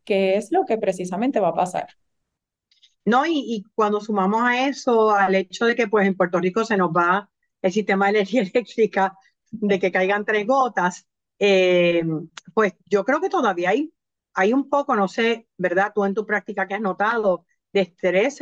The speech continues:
Speaker 2: postraumático, no solamente de María, sino también de Fiona, el
Speaker 1: Sí.
Speaker 2: año pasado.
Speaker 1: Sí. Sí, nosotros, ¿verdad? Ya venimos con, con una secuencia de eventos que de por,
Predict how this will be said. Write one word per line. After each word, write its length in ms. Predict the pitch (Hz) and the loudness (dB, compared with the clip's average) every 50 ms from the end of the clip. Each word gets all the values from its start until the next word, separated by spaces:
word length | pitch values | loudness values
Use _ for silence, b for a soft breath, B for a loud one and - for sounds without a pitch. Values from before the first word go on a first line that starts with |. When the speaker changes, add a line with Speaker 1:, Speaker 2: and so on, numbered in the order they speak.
| 277 - | -6 -4
Speaker 2:
postraumático, 880 | - 277 277 - - 269 220 202 185 175 196 262 339 - 320 208 - 175 | -2 -4 -4 -4 -2 -2 -2 0 0 0 -2 -2 -2 -4 -6 -4 -2 -2
no 100 | 175 180 | -2 -2
solamente 500 | - - 247 285 294 285 262 247 208 226 | -2 0 0 0 2 0 0 0 0 0
de 120 | 208 196 180 | 2 2 2
María, 520 | 170 156 156 190 262 339 277 175 160 170 _ _ _ _ _ _ | 0 0 0 0 2 0 0 -2 -4 -8 _ _ _ _ _ _
sino 300 | - - 214 202 196 185 | -6 -2 0 2 2 2
también 680 | - 175 170 170 160 165 170 170 175 185 208 233 233 208 | 2 0 -2 0 0 0 2 2 2 2 0 0 0 0
de 140 | 196 185 160 | 0 0 0
Fiona, 500 | - 190 180 196 254 302 247 156 147 - _ _ _ _ _ _ _ _ _ _ _ _ _ - | 0 0 0 0 0 0 -2 -4 -6 -10 _ _ _ _ _ _ _ _ _ _ _ _ _ 0
el 100 | 160 160 | 2 4
Speaker 1:
Sí. 20 | 165 | 4
Speaker 2:
año 180 | 160 170 165 | 4 4 4
pasado. 500 | 156 165 156 156 - 185 220 233 - - - | 2 2 0 2 2 2 4 2 0 0 -2
Speaker 1:
Sí. 140 | - 208 - _ _ _ _ _ _ _ _ - | -8 -8 -8 _ _ _ _ _ _ _ _ 0
Sí, 280 | 226 220 202 - - - - | 0 0 0 0 -2 -2 0
nosotros, 680 | 220 226 226 226 - - 220 196 - 214 233 254 269 | 2 4 4 4 4 4 2 4 4 4 4 4 4
¿verdad? 420 | 277 285 277 277 285 277 277 269 233 | 4 4 4 4 4 4 4 4 4
Ya 160 | 208 226 208 202 | 4 4 4 6
venimos 520 | 202 202 208 208 208 220 226 269 262 - | 4 4 2 0 -2 0 0 -2 -2 0
con, 480 | - 247 226 220 220 214 208 208 196 202 | 2 2 4 4 2 2 0 -2 -2 -2
con 180 | 196 190 190 | -4 -4 -4
una 240 | 185 185 185 190 208 | -4 -4 -4 -4 -2
secuencia 680 | 202 - 247 233 226 208 214 214 214 208 247 233 233 233 | -2 -2 -2 2 2 2 2 2 2 2 2 4 4 4
de 100 | 240 233 | 4 4
eventos 600 | 233 240 233 233 233 220 214 226 190 190 196 190 | 4 4 2 2 0 0 2 2 2 2 0 0
que 80 | - 196 | 0 2
de 160 | 190 185 185 | 2 2 2
por, 360 | 185 180 175 175 170 175 175 | 0 0 0 0 0 -2 -6